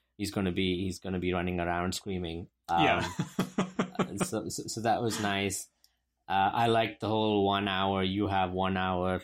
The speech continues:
Speaker 1: uh, to figure it out," and then he kinda, like, sort of fades behind the bar, <laughs> or something like that.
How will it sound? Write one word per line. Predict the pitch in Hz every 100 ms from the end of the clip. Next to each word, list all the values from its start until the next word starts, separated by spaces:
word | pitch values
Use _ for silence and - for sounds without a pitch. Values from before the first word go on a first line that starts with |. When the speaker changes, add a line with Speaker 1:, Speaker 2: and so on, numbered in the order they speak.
| - _ _
Speaker 1:
uh, | 90 87 85 - - 104
to |
figure | 98 104 104 101
it | 98
out," | 95 98 98
and | 101
then | 104
he | 101
kinda, | 110 110 110
like, | 107 104 - _ _ _
sort | - 110
of | 107
fades | - 123 113 120 120
behind | 123 120 110 110 110 113
the | 117
bar, | 107 101 107 123
<laughs> |
or | - - - -
something | - - 185 - 165
like | 185 170 147
that. | - - - 185 - -